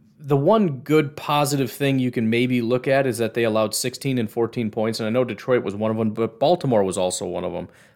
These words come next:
They only allowed sixteen points, so maybe if the defense can play on point and hold 'em to twenty or less. They did score twenty-seven against Pittsburgh,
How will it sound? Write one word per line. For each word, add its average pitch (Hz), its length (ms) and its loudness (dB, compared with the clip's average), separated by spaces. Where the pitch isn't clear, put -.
They 120 100 2
only 180 160 6
allowed 127 280 4
sixteen 117 460 -2
points, 95 360 -6
so 120 120 -4
maybe 160 1080 2
if 135 180 -2
the 143 80 2
defense 185 520 2
can 143 180 -2
play 139 280 4
on 127 280 2
point 87 500 -4
and 117 320 0
hold 147 300 2
'em 135 160 2
to 113 580 2
twenty 151 800 2
or 131 120 4
less. 143 720 2
They 123 100 -2
did 165 240 6
score 165 220 2
twenty-seven 139 680 2
against 113 380 -2
Pittsburgh, 110 680 0